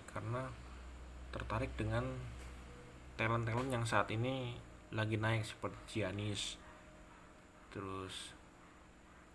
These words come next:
eh, Luka Doncic, terus juga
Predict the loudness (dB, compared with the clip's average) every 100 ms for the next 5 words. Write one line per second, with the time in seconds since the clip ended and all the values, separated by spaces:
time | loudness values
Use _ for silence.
0 | -18 -18 -18 -14 -12 -10 -8 -8 -10 -12
1 | -12 -14 -16 -18 -14 -6 -2 -2 0 -2
2 | -4 -4 -4 -6 -14 -18 -18 -18 -18 -18
3 | -20 -20 -12 -10 -8 -6 -6 -4 -2 -2
4 | -4